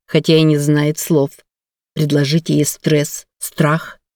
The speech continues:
Она сочтет это угрозой и полыхнет огнем, чтобы начать репродуктивный цикл и сбежать. Дайте гармонию и радость, ощущение единства,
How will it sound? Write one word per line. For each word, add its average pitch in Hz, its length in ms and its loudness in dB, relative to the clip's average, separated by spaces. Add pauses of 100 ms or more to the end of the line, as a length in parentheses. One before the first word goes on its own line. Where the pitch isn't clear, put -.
(160)
Она 160 220 2
сочтет - 440 -2
это 156 200 0
угрозой 156 680 2
и 165 80 -8
полыхнет 156 520 0
огнем, 165 480 2 (240)
чтобы 147 320 -4
начать 147 480 -4
репродуктивный 147 800 0
цикл - 440 -4
и - 180 -4
сбежать. 151 580 -2 (540)
Дайте 151 300 0
гармонию 151 580 2
и 151 40 4
радость, 156 520 -2 (220)
ощущение 160 680 2
единства, 160 680 -2